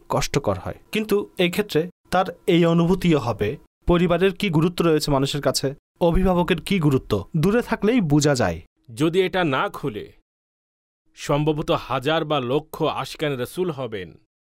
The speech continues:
Speaker 2: সম্ভবত যারা প্রথম মদিনার বাহিরে ঈদ উদযাপন করেছে।
Speaker 1: এমনই, জি, এমনই।
Speaker 2: অন্যথায় এমন এক সংখ্যক
Speaker 1: জি,
Speaker 2: যাদের
Speaker 1: ঠিক
Speaker 2: মানসিকতা
Speaker 1: বলেছেন।
Speaker 2: এটাই যে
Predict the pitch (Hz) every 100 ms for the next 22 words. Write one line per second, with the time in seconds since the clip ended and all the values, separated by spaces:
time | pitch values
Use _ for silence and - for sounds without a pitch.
0 | _ _ _ - 165 175 196 208 180 180
1 | 180 175 165 180 156 160 170 156 160 147
2 | 143 - 147 151 139 143 131 101 87 -
3 | 139 127 127 98 95 92 87 160 165 196
4 | 185 160 185 160 - 180 139 143 131 147
5 | 135 143 104 101 - 90 143 160 170 135
6 | 135